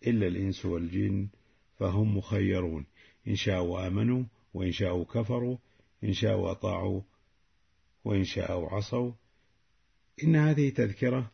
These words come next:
فمن شاء اتخذ إلى ربه سبيلا، وما تشاءون إلا أن يشاء الله،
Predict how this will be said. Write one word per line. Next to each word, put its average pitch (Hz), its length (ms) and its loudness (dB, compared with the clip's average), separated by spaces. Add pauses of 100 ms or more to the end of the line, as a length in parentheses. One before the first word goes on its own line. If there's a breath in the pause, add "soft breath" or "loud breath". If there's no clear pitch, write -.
(120)
فمن 98 200 2
شاء 104 220 0
اتخذ 101 400 -2
إلى 87 340 -2
ربه 101 360 0
سبيلا، 87 560 -6 (720 soft breath)
وما 107 200 4
تشاءون 113 480 2
إلا 110 280 4
أن 107 60 2
يشاء 104 400 0
الله، 98 360 -2